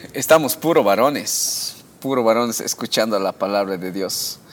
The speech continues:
Son tiempos donde mañana, tarde y noche estamos con la palabra de Dios. La palabra de Dios nos transforma.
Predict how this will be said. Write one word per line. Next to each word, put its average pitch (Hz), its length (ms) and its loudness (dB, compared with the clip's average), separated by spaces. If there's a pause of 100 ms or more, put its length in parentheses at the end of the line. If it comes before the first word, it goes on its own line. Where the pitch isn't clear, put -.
(240)
Son 117 300 -2
tiempos 113 300 -4
donde 101 200 -4
mañana, 110 440 -4
tarde 110 360 0
y 104 60 -4
noche 101 460 -4
estamos 90 440 -4
con 95 160 -4
la 92 80 -6
palabra 90 280 -4
de 87 80 -6
Dios. 90 120 -6
La 95 80 -2
palabra 104 320 0
de 92 80 -10
Dios 95 140 -6
nos 90 180 -6
transforma. 101 560 -4